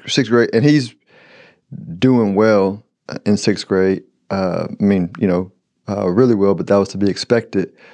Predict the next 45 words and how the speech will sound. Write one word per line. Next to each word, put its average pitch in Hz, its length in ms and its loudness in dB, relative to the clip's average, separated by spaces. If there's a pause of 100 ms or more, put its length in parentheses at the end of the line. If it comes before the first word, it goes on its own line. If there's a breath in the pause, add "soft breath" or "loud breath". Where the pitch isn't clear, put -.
(200 soft breath)
But 98 240 0
it, 101 120 -2
it's 107 220 0
a, 101 180 2
it's 113 200 -2
an 107 80 2
adjustment 98 520 0
period, 95 360 0
right? 98 260 2 (240)
And 101 120 -2
so, 98 440 0
uh, 69 320 -8 (320 soft breath)
so 117 140 2
I 107 40 2
explained 123 360 0
to 120 80 -4
him, 104 80 2
I 104 60 4
was 101 120 -2
like, 90 120 0
"Hey, 104 140 2
you 98 140 2
know 110 140 4
what's 104 180 0
really 110 180 2
cool 110 220 2
about, 104 360 0 (500 soft breath)
uh, 95 160 -4
what 104 200 0
you're 113 120 2
doing 113 260 2
right 107 180 2
now?" 110 360 2 (400)
I - 40 -6
say, 104 140 -2
"'Cause 95 140 -2
this 107 120 2
happens 110 320 0
with 95 140 -4 (100)
all 104 200 2
of 90 120 -4
us, 87 140 -6
right? 92 240 2
Anytime 113 480 2
we 107 300 2